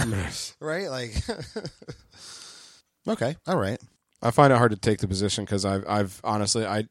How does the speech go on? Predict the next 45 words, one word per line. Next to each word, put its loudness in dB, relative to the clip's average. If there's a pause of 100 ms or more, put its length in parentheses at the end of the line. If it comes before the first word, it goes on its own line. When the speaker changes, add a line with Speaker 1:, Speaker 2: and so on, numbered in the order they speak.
Speaker 1:
I -2
didn't 0
grow 0
up -4
with -2
it 0
and -6
I've -8
never -6
held -8
it, -12
so. -12 (800)
Speaker 2:
No, 8
and 4
I've, 0
I've 4
thought, -4
I -2
mean, 0
I've 0
thought 0
about 0
it -4
a -6
lot. -6
There's, -4 (260)
uh, -12 (580)
uh, -18 (160)
those 6
are 6
the 6
main 0
benefits. -4 (120)
It's, 4
<laughs> -2
it's 2
a -4
tradition 2
that 0
we -2
do, 2
and -8
it's -8
very -2
fun. -10